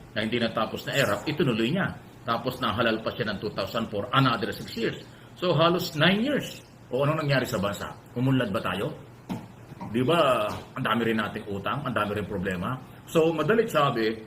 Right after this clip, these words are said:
ang pang-aagaw ng kapangyarihan, noon at ngayon, hindi nakakatulong sa bayan.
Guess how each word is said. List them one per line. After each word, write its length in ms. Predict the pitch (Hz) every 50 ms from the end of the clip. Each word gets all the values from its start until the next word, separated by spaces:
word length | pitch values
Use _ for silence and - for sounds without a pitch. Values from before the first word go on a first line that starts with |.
| - - - - 135
ang 160 | 147 151 139
pang-aagaw 640 | 160 151 151 139 139 - 190 226 240 226 214 196 185
ng 140 | 180 170 170
kapangyarihan, 800 | 147 143 143 143 131 127 127 117 123 110 98 95 90 90 92 95 98 - - - - - - 104
noon 480 | 113 135 165 180 170 208 240 233 -
at 160 | - 147 - -
ngayon, 480 | 135 135 127 120 107 104 104 107 117 127 - - - - - -
hindi 400 | - 175 170 151 139 175 - 185
nakakatulong 800 | 156 - 123 139 143 139 135 131 - 135 107 104 117 123 117 -
sa 80 | -
bayan. 400 | 104 92 90 90 98 101 98 92